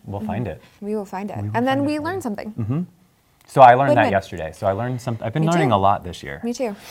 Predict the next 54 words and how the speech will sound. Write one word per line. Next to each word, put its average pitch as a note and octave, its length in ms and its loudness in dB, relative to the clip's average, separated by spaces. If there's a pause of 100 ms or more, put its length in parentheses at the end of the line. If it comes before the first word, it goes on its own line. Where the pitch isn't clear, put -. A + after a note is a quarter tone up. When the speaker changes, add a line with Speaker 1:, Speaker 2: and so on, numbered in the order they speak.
(200)
Speaker 1:
I A#2 60 -10
don't A2+ 100 -2
know A#2+ 60 2
if A2 80 -4
it's G#2 100 -6
just - 120 -12
'cause F#2+ 120 -4
I'm F2 300 2 (260)
now F#2 160 0
helping F2+ 320 -4
you F2 80 -6
with E2+ 160 -8 (320)
psych, D#2+ 240 -10 (100)
psych - 280 -6
stuff, B2+ 260 -4
so - 80 -2
I'm G2 60 2
Speaker 2:
Well, - 80 2
Speaker 1:
like, F3 100 2
Speaker 2:
I D#4 40 -14
think F#4+ 260 -4
this F4+ 180 -2
Speaker 1:
"Hmm." F3 60 -8
Speaker 2:
year's, E4 240 -4
like, C#4+ 180 -2
the B3+ 80 0
year A#3 400 -2
of, G3+ 460 -2 (360)
like, G#3+ 200 -6
one-offs, G#3+ 560 -4
like, G#3+ 280 -2
situations A#3+ 680 -2
that A3 100 -8
you've A3 160 -8
never G3+ 260 -2
had F#3+ 240 -4
before, C4 360 -4
and A3 220 -4
psychs A3+ 320 -4
ask - 200 -4
me A#3+ 80 -4
questions, A#3+ 480 -6
and A3+ 80 -6
I'm G3 120 -8
like, F3+ 300 -8 (640)
Speaker 1:
<laughs> - 460 -6
Speaker 2:
"I B3+ 160 12
don't D#4 260 4
know." D4 340 2
<laughs> - 0 -
I've A#4 960 12
never F#4+ 240 8
had G#4 220 10
that G4+ 180 12